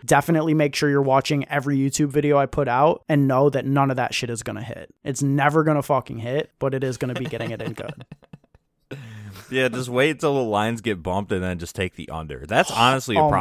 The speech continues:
Speaker 1: my God,
Speaker 2: profitable
Speaker 1: hundred percent.
Speaker 2: strategy, probably.
Speaker 1: Yo, you, you would be so rich if you just did that.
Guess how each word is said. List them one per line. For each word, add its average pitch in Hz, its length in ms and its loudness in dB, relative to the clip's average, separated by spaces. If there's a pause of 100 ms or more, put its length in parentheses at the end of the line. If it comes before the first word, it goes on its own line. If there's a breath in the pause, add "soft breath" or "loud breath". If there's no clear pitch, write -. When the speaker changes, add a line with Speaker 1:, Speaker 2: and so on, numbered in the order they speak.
Speaker 1:
my 90 100 -4
God, 117 200 -8
Speaker 2:
profitable 87 480 -2
Speaker 1:
hundred - 40 -6
percent. - 60 -10
Speaker 2:
strategy, 71 500 -10
probably. 50 680 -12 (160)
Speaker 1:
Yo, 131 380 -14 (100)
you, 156 180 -6
you 165 200 -2
would 165 140 2
be 143 140 -2
so 127 220 -2
rich 98 320 -10
if 131 120 -12
you 135 60 -12
just 120 240 -12
did 110 140 -14
that. - 240 -16